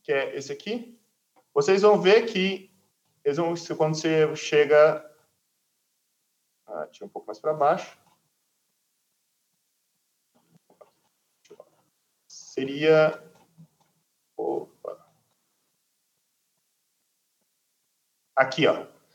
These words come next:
Seria essa estrutura aqui. Então, no caso, Shell, Interior, Services. Então, a, a norma, ela se baseia bastante nessa mesma estrutura. Essa aqui que a gente tá vendo na tela é a Uniformat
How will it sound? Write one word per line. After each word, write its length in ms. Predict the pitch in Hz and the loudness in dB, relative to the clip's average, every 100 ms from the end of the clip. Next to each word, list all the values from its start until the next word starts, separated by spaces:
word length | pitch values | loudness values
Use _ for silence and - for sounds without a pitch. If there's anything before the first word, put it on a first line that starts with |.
| _ - | _ -8
Seria 280 | 185 185 | 2 6
essa 220 | 185 202 220 | 8 6 2
estrutura 400 | 196 196 196 170 | -4 -2 2 2
aqui. 300 | - 185 - _ _ _ _ _ _ | 0 -10 -16 _ _ _ _ _ _
Então, 600 | - 143 147 143 143 127 | 2 4 4 2 -2 -6
no 140 | 127 139 | -10 -6
caso, 460 | - 151 147 139 | 2 2 2 -4
Shell, 420 | 117 - 170 180 147 | -6 0 2 4 0
Interior, 580 | 131 160 175 156 139 | -4 -2 -2 0 -2
Services. 960 | 123 - 165 170 165 135 143 135 - _ _ _ | -4 0 4 4 2 -4 -12 -16 -18 _ _ _
Então, 180 | 170 185 | 0 0
a, 180 | - 175 | 2 2
a 40 | |
norma, 460 | 175 190 247 220 175 | 4 6 6 4 4
ela 200 | 175 185 | 4 2
se 160 | - | 0
baseia 300 | 185 180 190 | 0 0 0
bastante 400 | 190 185 208 202 | -2 -2 -4 -2
nessa 200 | 208 202 | 0 0
mesma 240 | 185 208 226 | -2 -4 -8
estrutura. 640 | 220 214 - 214 233 - _ _ | -10 -12 -4 -2 -2 -8 _ _
Essa 240 | 165 185 196 | 0 0 -4
aqui 120 | 214 | -6
que 80 | 208 | -4
a 20 | |
gente 160 | 202 | -4
tá 140 | - 180 | -2 0
vendo 280 | 170 175 180 | 2 0 2
na 120 | 180 | 0
tela 400 | 180 175 185 170 | 2 4 6 6
é 80 | 160 | 6
a 80 | |
Uniformat 760 | 156 160 160 160 180 220 226 | 4 2 2 4 4 2 -4